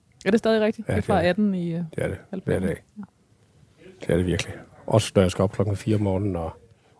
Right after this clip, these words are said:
Speaker 2: udligge i en mudderpøl ude i... Øh, ja. Jeg gider ikke lige, når jeg vågner, vel?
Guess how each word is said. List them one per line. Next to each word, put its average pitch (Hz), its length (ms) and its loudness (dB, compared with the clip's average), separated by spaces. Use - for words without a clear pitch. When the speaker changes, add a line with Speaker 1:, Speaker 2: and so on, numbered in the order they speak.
Speaker 2:
udligge 104 340 2
i 90 40 4
en 92 80 2
mudderpøl 92 460 2
ude 95 240 -2
i... 87 80 -6
Øh, - 60 0
ja. 87 120 4
Jeg - 100 2
gider 151 200 10
ikke 117 120 6
lige, 120 80 8
når 120 60 8
jeg 107 80 4
vågner, 113 240 4
vel? 104 140 0